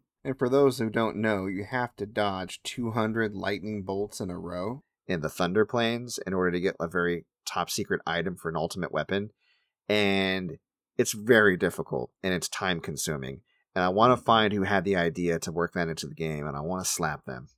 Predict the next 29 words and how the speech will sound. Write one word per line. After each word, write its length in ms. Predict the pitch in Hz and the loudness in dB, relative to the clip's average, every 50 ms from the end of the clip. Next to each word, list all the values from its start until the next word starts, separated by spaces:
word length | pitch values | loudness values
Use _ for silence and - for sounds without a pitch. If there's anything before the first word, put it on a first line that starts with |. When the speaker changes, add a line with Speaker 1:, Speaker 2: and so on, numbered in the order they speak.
| _ - | _ -10
Speaker 1:
And 80 | 82 87 | -8 -8
I'm 100 | 90 - | -8 -6
probably 340 | - - 127 127 127 135 | 0 4 4 6 6 6
not 160 | 127 117 104 - | 6 4 4 2
the 80 | 113 | 2
only 200 | 104 92 90 107 | 0 0 0 -2
Speaker 2:
<laughs> 0 | |
Speaker 1:
person 320 | - - 92 85 - - 87 | 0 0 0 0 0 -2 -4
that 120 | 78 73 | -2 0
wants 220 | 82 85 78 - | 0 -2 -2 -2
to 100 | - - - 78 | -6 -10 -10 -8
do 140 | 76 71 76 | -8 -6 -6
that. 220 | 67 62 60 - - _ _ _ _ _ - - | -6 -6 -8 -10 -12 _ _ _ _ _ -14 -12
Speaker 2:
Right. 360 | 80 78 78 78 76 76 - _ _ _ _ _ _ _ _ _ _ _ _ - | -8 -6 -6 -6 -6 -8 -10 _ _ _ _ _ _ _ _ _ _ _ _ 8
Speaker 1:
Goat 180 | 165 226 294 | 8 8 8
Simulator 540 | - - 220 170 127 120 113 113 110 104 104 | 8 4 6 6 8 10 10 10 12 12 10
was 160 | 101 104 95 | 10 8 8
actually 480 | 113 107 101 - - - 110 107 104 92 | 6 6 6 6 2 0 0 0 0 2
in 180 | 104 110 104 98 | 2 2 2 0
play 320 | - 110 107 98 92 90 | 0 2 4 4 4 2
this 300 | 78 85 80 - - - | 2 0 -2 -2 -2 -4
week, 320 | 87 80 80 110 - - _ _ _ _ _ - | -4 -4 -4 -4 -6 -10 _ _ _ _ _ 0
and 520 | 98 104 104 104 101 101 101 101 101 104 - | 0 2 2 2 2 2 2 2 0 0 0
it 80 | 120 | 2
was 260 | 120 120 117 107 98 104 - - 98 | 4 4 2 2 0 -6 -12 -14 -12
mainly 440 | 117 120 127 131 135 170 208 233 208 | -12 -6 0 2 2 2 2 -2 -4
just 220 | 208 170 151 - | -6 -6 -2 -2
because 720 | 143 127 - - 131 123 120 120 117 113 107 - - - - _ _ _ _ - | -4 -2 4 4 4 4 4 2 0 -2 -4 -6 -6 -8 -12 _ _ _ _ -16
Ben 840 | 98 101 107 113 113 123 131 131 127 127 127 123 120 113 - - | -12 0 4 4 6 8 6 6 4 2 -4 -6 -8 -8 -10 -12